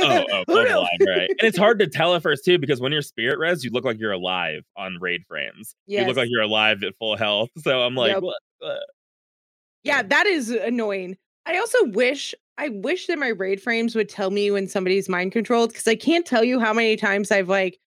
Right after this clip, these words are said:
Speaker 2: tried to click a heal on a mind control target, like, twice, and I'm like, "What the hell?" And then I'm like, "Oh,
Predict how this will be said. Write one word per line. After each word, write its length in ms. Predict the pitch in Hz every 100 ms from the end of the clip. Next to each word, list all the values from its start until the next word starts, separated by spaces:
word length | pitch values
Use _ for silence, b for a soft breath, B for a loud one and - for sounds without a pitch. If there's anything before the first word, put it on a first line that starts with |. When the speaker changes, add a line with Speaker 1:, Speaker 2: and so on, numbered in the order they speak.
| _ _
Speaker 2:
tried 300 | - 226 233
to 80 | 247
click 240 | - 240
a 40 | 220
heal 500 | - 196 208 226 233 _ _
on 100 | 202
a 40 | 214
mind 240 | 202 208
control 280 | 233 233 214
target, 440 | 214 190 190 220
like, 220 | 196 190 -
twice, 460 | - 208 208 233 226
and 80 | 214
I'm 100 | 202
like, 240 | 202 190 _ _ _
"What 120 | 392 427
the 60 | 240
hell?" 320 | 196 370 240
And 120 | 202 208
then 60 |
I'm 60 | 196
like, 140 | 190 170
"Oh, 220 | 170